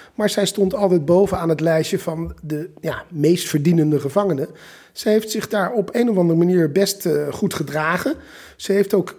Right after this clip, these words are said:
keer op keer nog een gratieverzoek gedaan of revisie of wat we tegenwoordig cassatie noemen.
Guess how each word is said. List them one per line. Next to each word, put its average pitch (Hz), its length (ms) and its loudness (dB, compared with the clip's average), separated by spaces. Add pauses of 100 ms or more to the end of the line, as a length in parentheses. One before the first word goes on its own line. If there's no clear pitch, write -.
(120)
keer 262 280 2
op 185 180 0
keer 196 380 2
nog 175 260 0
een 147 120 0
gratieverzoek 170 880 0
gedaan 180 460 0
of 151 180 -4
revisie 165 720 2
of 156 220 -4 (420)
wat 160 200 0
we 156 60 -6
tegenwoordig 156 520 2
cassatie 202 640 0
noemen. 185 320 2